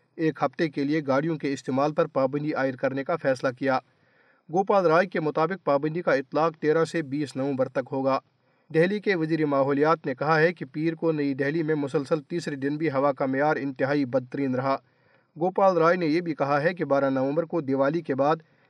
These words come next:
دلی کی فضائی آلودگی مزید بڑھنے کا خدشہ ہے۔ پیر کو نئی دہلی میں ایئر کوالٹی انڈیکس سے مسلسل چار سو سے زائد ریکارڈ کیا گیا۔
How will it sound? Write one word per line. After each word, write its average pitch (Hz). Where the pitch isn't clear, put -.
دلی 156
کی 160
فضائی 151
آلودگی 139
مزید 143
بڑھنے 135
کا -
خدشہ 135
ہے۔ 139
پیر 196
کو 202
نئی 160
دہلی 156
میں 160
ایئر 180
کوالٹی 151
انڈیکس 151
سے 180
مسلسل 156
چار 147
سو 170
سے 147
زائد 139
ریکارڈ 135
کیا 131
گیا۔ 135